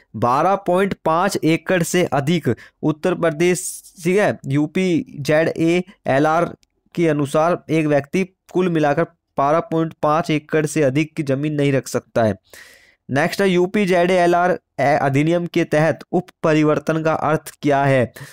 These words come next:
द शीर्षक विलेख का परिवर्तन। क्या है इसका? शीर्षक विलेख का परिवर्तन।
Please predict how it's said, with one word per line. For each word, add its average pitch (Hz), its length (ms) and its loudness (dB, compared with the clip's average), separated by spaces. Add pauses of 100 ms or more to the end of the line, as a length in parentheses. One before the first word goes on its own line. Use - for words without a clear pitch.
(320)
द 131 240 0
शीर्षक - 1120 -2 (200)
विलेख 151 520 0
का 156 180 -2
परिवर्तन। 131 760 -2
क्या 147 220 -2
है 156 140 2
इसका? 190 320 -2 (380)
शीर्षक 156 580 -2
विलेख 139 640 0
का 131 240 0 (180)
परिवर्तन। 123 760 -2